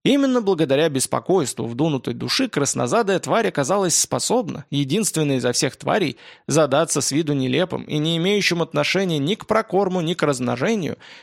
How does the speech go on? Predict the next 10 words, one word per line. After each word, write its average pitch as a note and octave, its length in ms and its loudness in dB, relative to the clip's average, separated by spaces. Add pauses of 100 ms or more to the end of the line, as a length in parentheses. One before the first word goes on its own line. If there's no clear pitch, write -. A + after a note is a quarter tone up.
(100)
ни F#3+ 140 4
к E3 80 0
драке D3 360 2
с - 60 2
самцом-соседом D3+ 960 0
вопросом D#3 500 0
о B2 60 0
бытии C3 360 -2
за C3+ 140 0
гробом. C3 440 -2